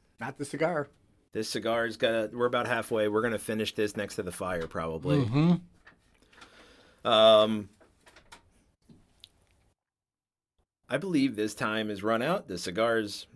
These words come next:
Speaker 2: eh, not down to a nub just yet, but
Speaker 1: No.
Speaker 2: I'm taking my fucking time.
Speaker 1: Oh, absolutely. Yes.
Speaker 2: Mike, thanks for joining.
Speaker 1: Thanks for
Speaker 2: I
Speaker 1: having me.
Speaker 2: appreciate you taking the time. It's been fun. Um, obviously, every time we hang out,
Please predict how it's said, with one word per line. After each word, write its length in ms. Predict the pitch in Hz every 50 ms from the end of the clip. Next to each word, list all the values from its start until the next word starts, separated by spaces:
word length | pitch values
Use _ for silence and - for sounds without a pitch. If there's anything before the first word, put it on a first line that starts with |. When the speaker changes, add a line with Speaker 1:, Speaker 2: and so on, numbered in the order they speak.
| - -
Speaker 2:
eh, 680 | - - 466 480 480 480 466 466 453 453 440 427 415 403
not 200 | 403 392 349 -
down 160 | - 156 120 101
to 100 | - 101
a 40 | 87
nub 200 | 85 80 78 78
just 200 | 76 71 - -
yet, 160 | 71 67 - -
but 100 | - -
Speaker 1:
No. 180 | - - - - - 107 110 110
Speaker 2:
I'm 120 | 113 110 95
taking 300 | - 87 85 82 82 80
my 200 | 80 80 80 76
fucking 440 | 73 - - 82 - - 80 80 78
time. 340 | - - - - - - - _
Speaker 1:
Oh, 140 | - 131 135
absolutely. 640 | 131 123 - - 139 123 120 123 120 107 110 117 - _ _ _ -
Yes. 320 | 107 113 - - - - _ _ - - _ _ _ _
Speaker 2:
Mike, 240 | - 101 107 107 - _ _ -
thanks 360 | - 110 110 113 117 - -
for 180 | - - 101
joining. 440 | 95 90 - 78 67 71 64 - - _ _ _ _
Speaker 1:
Thanks 220 | - 135 156 -
for 80 | - 151
Speaker 2:
I 40 | 131
Speaker 1:
having 140 | 170 240 247
me. 40 | 170
Speaker 2:
appreciate 400 | 120 117 110 - - 117 101 -
you 60 | 98
taking 280 | 98 - 98 90 - 87
the 60 | 87
time. 200 | 101 95 87 85
It's 120 | 85 85 -
been 180 | - 92 87
fun. 580 | 87 - - 101 98 92 92 95 92 87 90 90 - _ _ - -
Um, 600 | 90 87 92 90 87 85 85 82 82 82 82 90 - -
obviously, 560 | 87 90 85 87 85 - - 95 90 92 95 -
every 220 | 101 117 120 123 104
time 240 | - - 82 78
we 80 | 82 82
hang 240 | 78 87 85 76 76
out, 220 | 76 76 78 76